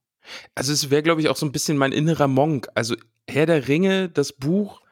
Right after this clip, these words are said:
so wie wir es jetzt angefangen haben und besprechen, will ich auch zu Ende bringen, auf jeden Fall. Also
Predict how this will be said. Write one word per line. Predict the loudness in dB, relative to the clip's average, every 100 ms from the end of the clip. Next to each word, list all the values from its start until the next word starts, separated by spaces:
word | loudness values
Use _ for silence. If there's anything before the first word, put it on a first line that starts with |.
| _ _ _ -4
so | 0 2
wie | 2 0
wir | 0 2
es | 0
jetzt | 0
angefangen | 0 0 -2 -4 -2
haben | 0 0 -2
und | -2
besprechen, | -4 -2 -2 -2 -8 _
will | -4 0 0
ich | -2 -2 0
auch | 0
zu | 0 0
Ende | 0 -2
bringen, | -2 0
auf | 0 2
jeden | 0 0
Fall. | -2 -2 -2 -8 -2
Also | 0 0